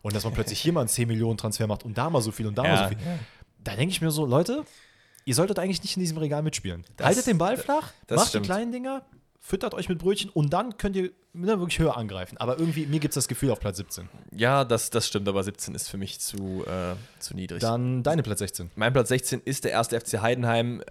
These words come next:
Speaker 2: Irgendwann muss er kommen. Ich habe überlegt, fünfzehn oder sechzehn. Ich habe mich dann für die sechzehn entschieden.
Speaker 1: Mhm.
Speaker 2: Ich glaube, äh, dass Frank Schmidt es sehr, sehr gut machen wird, aber wenn man auf den Kader schaut und auch die Qualität generell der anderen Leute im Abstiegskampf,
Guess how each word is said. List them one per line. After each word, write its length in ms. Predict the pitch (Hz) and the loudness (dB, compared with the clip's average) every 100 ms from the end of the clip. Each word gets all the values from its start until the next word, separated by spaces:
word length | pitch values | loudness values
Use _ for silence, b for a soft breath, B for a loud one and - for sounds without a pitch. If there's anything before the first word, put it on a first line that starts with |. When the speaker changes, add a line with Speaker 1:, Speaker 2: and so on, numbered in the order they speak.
| - - | -8 2
Speaker 2:
Irgendwann 340 | 127 135 117 | 4 4 2
muss 180 | 123 123 | 2 4
er 80 | 123 | 4
kommen. 360 | - 120 120 117 | 6 6 4 -2
Ich 160 | - 117 | -4 0
habe 100 | 123 | 2
überlegt, 320 | 113 117 - | 2 2 0
fünfzehn 400 | 120 127 - 113 | -4 -2 -2 -2
oder 160 | 101 | -2
sechzehn. 400 | 104 117 - 120 | -2 -4 -2 -4
Ich 80 | 107 | -2
habe 80 | 120 | -4
mich 100 | 117 | -4
dann 120 | 110 | -6
für 140 | - 117 | -6 -4
die 80 | |
sechzehn 320 | 107 127 - 92 | -2 -4 -4 -6
entschieden. 340 | 107 117 113 | -4 -4 -2
Speaker 1:
Mhm. 80 | 85 | -2
Speaker 2:
Ich 120 | 156 | 0
glaube, 400 | 120 117 117 113 B B B - | 4 4 4 0 B B B -2
äh, 160 | 107 | 0
dass 160 | 110 - | 2 -2
Frank 180 | 120 117 | -4 -4
Schmidt 180 | 135 127 | -6 -2
es 60 | |
sehr, 100 | 123 | -2
sehr 100 | 113 120 | 0 -2
gut 140 | 156 | 0
machen 300 | 127 127 113 | 0 0 0
wird, 140 | 120 | 0
aber 100 | 110 | 0
wenn 60 | 107 | -2
man 60 | 107 | -2
auf 80 | |
den 120 | - 101 | -4 -6
Kader 280 | 110 110 | 0 0
schaut 340 | 104 107 107 104 | 2 2 4 2
und 100 | - | -4
auch 100 | 95 | -6
die 200 | 101 98 | -8 -6
Qualität 440 | - 101 - 107 | -2 -2 -2 -4
generell 320 | 104 101 101 | -2 -2 -2
der 140 | 101 - | -2 -2
anderen 240 | 117 113 | 0 2
Leute 260 | 107 104 90 | 4 2 0
im 80 | 82 | 2
Abstiegskampf, 540 | - 104 - 101 | 2 0 -6 -8